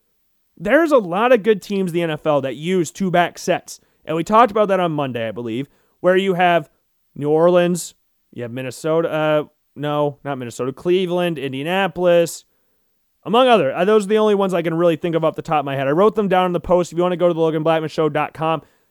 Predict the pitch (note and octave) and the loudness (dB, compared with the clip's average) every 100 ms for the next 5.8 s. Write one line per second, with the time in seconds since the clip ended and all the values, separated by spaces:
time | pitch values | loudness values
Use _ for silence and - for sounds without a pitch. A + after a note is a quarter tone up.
0 | _ E3+ G3 G3+ G3+ G3+ F#3+ F#3 F#3 F3+ | _ -4 -2 2 4 4 0 2 4 2
1 | - E3+ C#3+ D#3+ F#3+ G3 F3 F3 D#3+ D#3+ | -2 -8 -4 -4 -2 -2 2 0 0 -2
2 | D#3+ D#3 D#3 D3+ C#3+ D#3 E3 - C3+ D#3+ | -2 0 -2 -4 -6 -6 -6 -6 -6 -6
3 | D#3+ C#3 C#3 B2+ C3+ - C#3 A#2+ C#3 C#3 | -6 -6 -8 -6 -8 -6 -8 -8 -8 -6
4 | B2+ A#2+ A#2+ - D#3 C#3 C#3+ C3 _ _ | -6 -8 -12 -10 -10 -6 -6 -6 _ _
5 | _ _ D#3+ G#3 A3+ G#3+ E3+ | _ _ -6 -2 0 0 -2